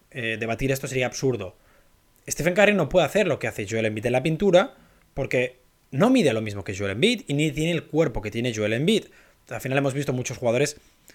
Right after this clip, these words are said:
que le postean relativamente fácil a Stephen Curry. El problema es que Joel Embiid, en cierta medida, sí que puede tirar de la misma distancia con la que ti-, de la que tira Stephen Curry. ¿Tiene la misma eficiencia? No, porque nadie la tiene.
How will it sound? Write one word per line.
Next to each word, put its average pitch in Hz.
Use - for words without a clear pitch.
que 117
le 110
postean 113
relativamente 113
fácil 131
a 135
Stephen 123
Curry. 117
El -
problema 233
es 247
que 160
Joel 185
Embiid, 202
en 120
cierta 180
medida, 190
sí -
que -
puede 247
tirar 147
de 113
la 107
misma 113
distancia 110
con 95
la 95
que 104
ti-, 113
de 127
la 120
que 113
tira 110
Stephen 104
Curry. 95
¿Tiene 175
la 220
misma 196
eficiencia? 175
No, 139
porque 110
nadie 120
la 101
tiene. 104